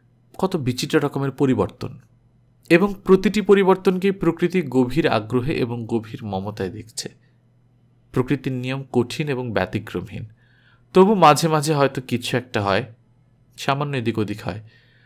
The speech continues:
জীবনের এক ধারায় মানুষ প্রকৃতিরই কোনো একটা বিচিত্র কারণে অন্য ধারায় এসে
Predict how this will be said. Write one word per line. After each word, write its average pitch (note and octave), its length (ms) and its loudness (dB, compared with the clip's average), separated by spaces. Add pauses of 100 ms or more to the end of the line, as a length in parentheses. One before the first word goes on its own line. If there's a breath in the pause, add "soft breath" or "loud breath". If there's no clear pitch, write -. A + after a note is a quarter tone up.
(320 soft breath)
জীবনের E3+ 400 2
এক C3 260 4
ধারায় D#3 440 4
মানুষ C3+ 320 0
প্রকৃতিরই F#3 580 0
কোনো F3 180 2
একটা D#3+ 200 2
বিচিত্র C3+ 440 -4
কারণে C#3 300 0
অন্য B2 380 -4
ধারায় A#2+ 240 2
এসে A2 340 -4